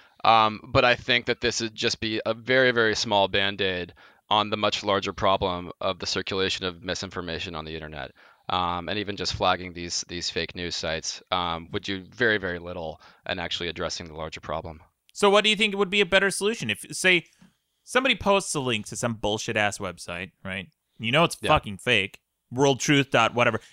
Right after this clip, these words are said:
Speaker 2: Anything that has the word truth in it as a headline, as a website, as a domain,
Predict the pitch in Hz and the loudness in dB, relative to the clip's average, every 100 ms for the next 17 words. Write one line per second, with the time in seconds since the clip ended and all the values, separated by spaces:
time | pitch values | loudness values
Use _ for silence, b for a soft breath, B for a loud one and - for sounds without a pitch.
0 | b 196 277 294 302 233 185 214 196 202 | b 4 6 6 6 6 6 6 6 2
1 | 143 - 208 196 139 110 92 95 _ _ | 2 0 2 2 2 0 -2 -6 _ _
2 | _ _ _ _ _ - 131 131 117 170 | _ _ _ _ _ 2 4 4 6 6
3 | 175 190 190 208 214 - 117 113 113 107 | 6 4 4 2 -4 -2 -2 2 0 2
4 | 135 151 185 175 139 110 101 123 127 135 | 2 4 4 4 4 -2 0 2 4 4
5 | 156 180 | 4 2